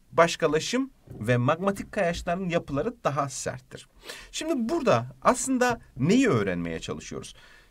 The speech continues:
Şekilde peri bacalarını görüyorsunuz. Peri bacaları neden her yerde yok? Peri bacaları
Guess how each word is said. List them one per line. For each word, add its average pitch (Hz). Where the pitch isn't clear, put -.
Şekilde 220
peri 214
bacalarını 101
görüyorsunuz. 78
Peri 262
bacaları 233
neden 220
her 143
yerde 90
yok? 78
Peri 170
bacaları 156